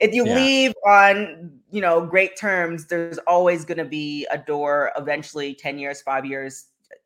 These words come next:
Speaker 1: that you're gonna come back. It's never an official no with W W E.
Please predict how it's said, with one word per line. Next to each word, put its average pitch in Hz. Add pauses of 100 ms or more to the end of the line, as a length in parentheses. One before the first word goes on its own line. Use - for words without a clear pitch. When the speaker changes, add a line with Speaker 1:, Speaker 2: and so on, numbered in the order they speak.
Speaker 1:
that 135
you're 151
gonna 139
come 123
back. 123
It's -
never 143
an 135
official 131
no 123
with 117
W 113
W 120
E. -